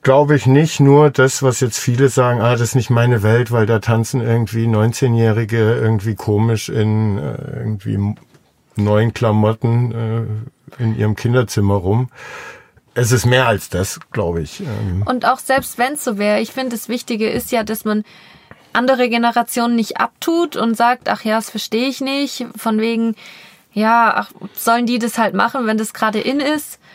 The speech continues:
Speaker 2: sondern eben, dass man wirklich sagt, also Akzeptanz und Toleranz auch gegenüber anderen Generationen, anderen Bedürfnissen zeigt und ja, auch einfach das dann wertschätzt und sagt, „Ja, cool, wenn's denen Spaß macht, perfekt, super.“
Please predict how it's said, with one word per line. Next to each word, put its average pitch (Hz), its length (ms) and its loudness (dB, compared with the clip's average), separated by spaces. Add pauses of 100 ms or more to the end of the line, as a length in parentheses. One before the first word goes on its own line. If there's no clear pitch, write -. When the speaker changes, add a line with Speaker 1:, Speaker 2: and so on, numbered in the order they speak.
(200)
Speaker 2:
sondern 240 400 0
eben, 220 240 0
dass 226 180 -2
man 220 160 0
wirklich 240 320 -4
sagt, - 400 -4 (720)
also - 220 -4
Akzeptanz - 1080 -8
und 220 160 -2 (160)
Toleranz 247 520 -2
auch - 180 -2
gegenüber 214 580 -2
anderen 269 360 -2
Generationen, 226 580 -2
anderen 233 360 -2
Bedürfnissen 240 640 -4
zeigt 226 380 -4
und 208 140 -2 (440)
ja, 247 300 2
auch 220 100 -2
einfach 233 280 -2 (320)
das 240 200 -4
dann 269 240 0
wertschätzt - 560 0
und 220 140 0
sagt, 240 300 0
„Ja, 254 200 2 (140)
cool, 359 260 0
wenn's 226 420 -4
denen 214 180 0
Spaß 202 300 -4
macht, 269 200 -2 (460)
perfekt, 285 400 -2 (180)
super.“ 208 420 -4